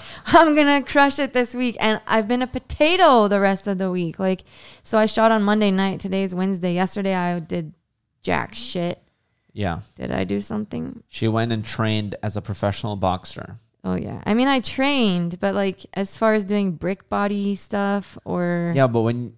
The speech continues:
Speaker 2: yeah,
Speaker 1: I didn't
Speaker 2: like,
Speaker 1: do anything
Speaker 2: yeah,
Speaker 1: really.
Speaker 2: so that sucks. But that happens on certain days, especially when you train really hard physically.
Speaker 1: Yeah.
Speaker 2: You're gonna be really tired. And for me, I mean, I don't even know how,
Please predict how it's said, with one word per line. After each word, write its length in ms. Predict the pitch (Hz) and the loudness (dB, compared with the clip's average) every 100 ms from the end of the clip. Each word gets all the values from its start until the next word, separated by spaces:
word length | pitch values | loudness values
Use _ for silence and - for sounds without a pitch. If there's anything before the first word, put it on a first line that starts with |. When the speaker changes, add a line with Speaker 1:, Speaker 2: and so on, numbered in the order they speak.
| _ _ _ _ - | _ _ _ _ -4
Speaker 2:
yeah, 260 | 117 82 | -2 -2
Speaker 1:
I 40 | - | -2
didn't 180 | 180 180 | -2 0
Speaker 2:
like, 120 | 107 | 0
Speaker 1:
do 60 | 90 | -2
anything 320 | 120 87 - | -4 -4 -4
Speaker 2:
yeah, 120 | 95 76 | -2 -2
Speaker 1:
really. 80 | |
Speaker 2:
so 120 | 87 98 | -4 -2
that 260 | 101 104 | -2 -4
sucks. 480 | - 113 - - - _ | -4 -6 -6 -12 -20 _
But 300 | 117 113 113 | -2 -2 -2
that 160 | 113 107 | -4 -2
happens 400 | 110 110 104 95 - | -2 -2 -6 -8 -6
on 140 | 98 | -6
certain 300 | 90 85 95 | -4 -6 -4
days, 200 | 95 90 | -2 -2
especially 400 | - 101 110 117 | -2 -4 -2 -2
when 180 | 107 101 | -2 -4
you 60 | 101 | -8
train 340 | - 101 110 | -8 -8 -6
really 220 | 110 104 98 | -4 -4 -2
hard 200 | 104 107 | -4 -2
physically. 640 | 107 104 113 131 147 147 _ | -4 -4 -6 -4 -6 -8 _
Speaker 1:
Yeah. 400 | 185 175 165 165 160 170 | -6 -4 -2 -2 -4 -6
Speaker 2:
You're 100 | 165 | -4
gonna 180 | 113 110 | -2 0
be 120 | 107 | 0
really 260 | 113 120 | 0 0
tired. 500 | 113 101 101 90 82 - _ _ | -2 -2 0 -2 -4 -14 _ _
And 300 | 101 90 110 _ _ _ _ _ _ _ _ _ | -6 -6 -10 _ _ _ _ _ _ _ _ _
for 140 | 131 | -2
me, 320 | 131 170 202 - | -2 -2 -4 -4
I 80 | 131 | -4
mean, 140 | 135 | 0
I 100 | 139 | 2
don't 100 | 175 | 2
even 140 | 156 147 | -2 -2
know 80 | 147 | 0
how, 240 | 135 | 0